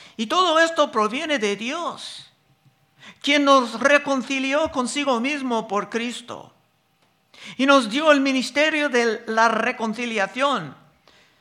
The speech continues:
que Dios estaba en Cristo reconciliando consigo al mundo, no tomándoles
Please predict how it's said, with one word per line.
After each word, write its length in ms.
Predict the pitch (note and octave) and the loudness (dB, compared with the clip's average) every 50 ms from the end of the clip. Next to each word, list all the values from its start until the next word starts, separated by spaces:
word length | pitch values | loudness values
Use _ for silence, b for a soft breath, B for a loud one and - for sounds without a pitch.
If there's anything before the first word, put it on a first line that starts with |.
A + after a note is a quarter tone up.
| b b b - | b b b -6
que 160 | - A#3 A#3 | -4 -4 -2
Dios 360 | F#3+ B3+ C#4+ D4+ D4+ D4+ C4+ | 0 2 4 4 4 2 0
estaba 380 | B3 A3+ - C#4 C#4 C#4+ C#4 C4 | -8 -2 4 4 6 6 6 4
en 100 | A#3 G#3+ | 0 -2
Cristo 480 | - A#3+ C4 C#4+ C4+ - - C4 B3 | -4 -4 -4 -4 -4 -2 -2 0 0
reconciliando 1400 | A3+ A3 A3 A#3 A3+ - A3 G#3+ G3 - A3+ G#3 G3+ G#3 G#3+ A#3 C4 C#4 C#4 C#4 B3 B3 G#3 F#3 E3 E3 b b b b b _ | 0 0 -2 -2 -4 -4 -4 -6 -4 -4 -6 -4 -2 0 2 2 2 2 0 -2 -2 -2 -2 -4 -4 -6 b b b b b _
consigo 720 | - - G#3+ G#3+ F3+ - - C4 C4+ C4+ A3+ A#3+ A#3 A3+ - | -10 -8 -6 -6 -6 -6 -4 -4 -4 0 2 2 2 2 2
al 160 | - F#3+ F#3 F#3+ | 0 0 -2 -2
mundo, 560 | F#3+ F#3+ F#3 F3+ E3 C#3 C3 G#2+ - - - _ _ _ _ b b b b b b - | -4 -4 -6 -6 -8 -8 -10 -12 -14 -16 -20 _ _ _ _ b b b b b b -2
no 220 | F#3 A#3 C#4 C#4 | 2 2 2 4
tomándoles 840 | C#4 B3+ B3+ C4 C4 C#4 C#4 C4 C4+ C4 C4 B3+ B3 A#3+ - - | 2 4 6 8 8 8 6 4 2 2 2 0 -2 -4 -6 -12